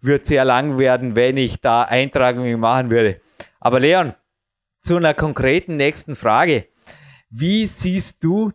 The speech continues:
das Ganze mit der Körperfettgeschichte? Du bist, korrigier mich, aber in Wettkampfform auch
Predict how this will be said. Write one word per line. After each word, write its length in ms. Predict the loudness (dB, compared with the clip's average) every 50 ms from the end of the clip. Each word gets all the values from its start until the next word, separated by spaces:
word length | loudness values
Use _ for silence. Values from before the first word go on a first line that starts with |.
| _ -4
das 200 | -4 -2 -2 0
Ganze 360 | 0 0 0 -2 -4 -6 -4
mit 200 | -4 -2 -2 -2
der 80 | -4
Körperfettgeschichte? 1200 | -2 0 0 0 2 2 0 0 2 0 0 0 -2 -4 -6 -4 -2 -2 -2 -2 -2 -4 -4 -4 -4 -8 -20 -18 -18 -18 -18 _ _
Du 180 | -2 0 0 0
bist, 320 | 0 0 0 -2 -4 -4
korrigier 480 | -2 0 0 0 0 0 0 0 0 0
mich, 340 | 0 0 -2 -2 -4 -4 -2
aber 440 | 0 2 2 4 4 4 2 2 0
in 200 | -2 -4 -2 0
Wettkampfform 760 | 0 0 0 0 0 0 0 0 -2 0 2 2 2 0 0 0
auch 480 | 0 2 4 4 2 0 -2 -6 -14